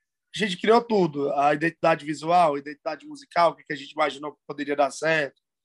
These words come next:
as músicas. E Deus abençoou que seis meses de projeto, e na primeira música que a gente lançou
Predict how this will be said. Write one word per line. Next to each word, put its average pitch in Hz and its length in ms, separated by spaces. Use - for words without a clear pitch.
as 143 200
músicas. 160 720
E 151 240
Deus 160 240
abençoou 180 680
que 147 400
seis 170 300
meses 175 200
de 170 80
projeto, 160 880
e 160 40
na 156 100
primeira 180 360
música 180 260
que 160 80
a 156 40
gente 151 220
lançou 165 440